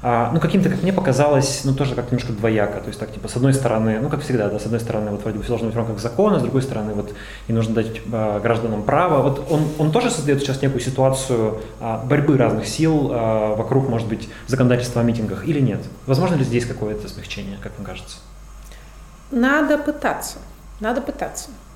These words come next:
Speaker 2: А, президент, э, хранитель великого эквилибриума. Он пытается сохранять беречь равновесие между этими самыми группами интересов. И даже и между группами интересов и общественными интересами,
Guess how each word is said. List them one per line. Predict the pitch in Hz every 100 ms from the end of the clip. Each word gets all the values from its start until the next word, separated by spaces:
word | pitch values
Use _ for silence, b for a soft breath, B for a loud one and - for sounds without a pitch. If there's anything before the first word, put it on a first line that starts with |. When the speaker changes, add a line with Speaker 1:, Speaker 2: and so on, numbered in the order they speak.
| -
Speaker 2:
А, | 208 196 208
президент, | 208 208 196 294 494 480 -
э, | 330 311 262
хранитель | - 240 247 285 262 226 -
великого | 214 233 247 220 226
эквилибриума. | 226 220 214 190 202 196 - - - B B B
Он | 254 269
пытается | - 233 226 226 226 226
сохранять | 220 208 196 208 202 - - - - - -
беречь | 214 220 214 -
равновесие | 220 202 214 202 208 - -
между | 226 202 185
этими | 226 226
самыми | - - 98
группами | - - -
интересов. | - - - - - - - B B B B B -
И | 277 311
даже | 254 233 233 220
и | 214
между | 214 202 196
группами | 247 254 220
интересов | 208 214 214 208 - -
и | 240 196
общественными | 214 285 - 302
интересами, | - - - -